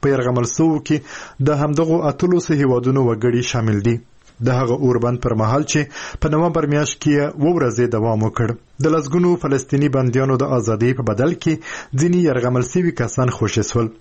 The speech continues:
خو ګمان کیږي یو سلو نهه ویشت کسان به لا هم د حماس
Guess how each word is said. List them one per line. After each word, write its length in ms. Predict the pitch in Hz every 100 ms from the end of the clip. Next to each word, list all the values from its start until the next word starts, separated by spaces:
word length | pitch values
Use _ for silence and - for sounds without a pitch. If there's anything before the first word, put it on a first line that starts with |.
| -
خو 120 | 180
ګمان 300 | 170 160 180
کیږي 440 | 175 123 101 113 110 - 131
یو 160 | 135
سلو 280 | 135 139 131
نهه 240 | 123 175
ویشت 220 | 165 151 -
کسان 360 | 139 147 143
به 80 | 131
لا 320 | 127 147 151
هم 120 | 151 135 - - -
د 80 | 135
حماس 420 | 160 156 156 165